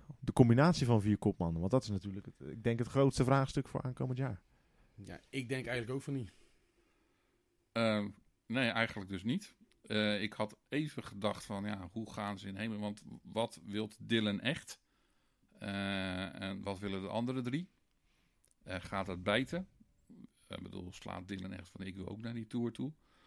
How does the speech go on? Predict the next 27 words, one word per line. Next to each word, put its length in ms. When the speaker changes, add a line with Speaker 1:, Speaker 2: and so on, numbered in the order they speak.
Speaker 3:
Maar 140
uiteindelijk, 480
ja, 240
zoals 260
het 100
nu 180
gegaan 380
is, 100
zoals 180
we 60
het 80
nu 140
ook 100
gepresenteerd 640
hebben 220
vandaag, 240
daar 140
gaan 120
we 60
het 80
ook 100
misschien 260
nog 80
wel 100
verder 200
op 140
in. 200